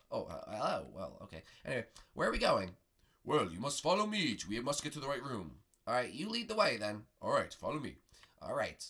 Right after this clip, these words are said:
So, how are you gonna tell? Trust me, it's the vibes from the room. And then I could just tell you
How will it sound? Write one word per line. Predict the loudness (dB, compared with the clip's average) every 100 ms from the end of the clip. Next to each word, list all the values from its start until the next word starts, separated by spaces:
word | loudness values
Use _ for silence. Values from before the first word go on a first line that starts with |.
| -16 -20
So, | -12 0 2 4
how | 4 2
are |
you | 2
gonna | 0 0
tell? | 2 4 2 -2 -14 _
Trust | -10 -8 -8 -10
me, | -16 -18 -20
it's | -20
the | -10 -8
vibes | 0 2 2 0 -6
from | -4
the | -4
room. | -4 -4 -6 -6 -10 -20 -8
And | 0
then | 2 4
I |
could | 2 0
just | -2 0
tell | 0
you | 0 -4 -12